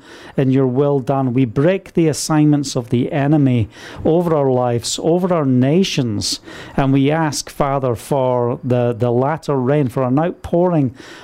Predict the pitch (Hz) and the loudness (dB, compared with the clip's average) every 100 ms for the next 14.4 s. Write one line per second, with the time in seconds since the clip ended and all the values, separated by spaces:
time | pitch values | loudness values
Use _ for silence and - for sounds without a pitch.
0 | - 143 123 139 160 143 - - 151 151 | -4 -2 -2 2 2 2 -4 -4 0 0
1 | 131 120 - 143 139 131 120 139 156 151 | 0 -4 -6 -2 0 0 -2 0 0 2
2 | 139 143 127 123 127 170 175 170 135 139 | 2 2 2 2 2 0 0 -2 0 0
3 | 139 139 - - - - - 135 120 156 | -2 -6 -14 -20 -20 -14 -2 0 2 0
4 | 147 143 131 170 120 139 127 - 143 113 | 2 2 0 -4 0 0 0 -4 -6 -2
5 | 135 131 127 113 - 127 135 127 117 120 | 0 2 0 -2 -2 2 2 2 2 0
6 | 127 127 107 92 - - - 131 151 160 | 0 -2 -2 -8 -16 -14 -4 0 0 2
7 | 160 151 143 165 - 151 127 143 135 - | 4 4 2 0 0 -6 -2 -2 -2 -2
8 | 143 139 131 135 131 117 - 135 127 120 | 0 2 2 0 -2 -4 -4 -2 0 0
9 | 139 127 131 - 139 135 127 120 - - | 0 0 -2 -2 -2 0 0 -2 -8 -20
10 | - - 117 131 - - 156 165 143 123 | -16 -4 0 0 -2 -2 2 2 2 -2
11 | 123 123 147 135 131 131 120 123 113 143 | -2 2 2 2 0 -2 -2 -4 0 0
12 | 143 139 127 135 131 123 123 117 120 107 | 0 -2 2 2 2 2 2 0 -2 -4
13 | - 151 135 131 113 131 131 117 120 147 | -2 -2 0 0 2 2 2 2 2 0
14 | 165 - 151 139 | -4 -2 0 0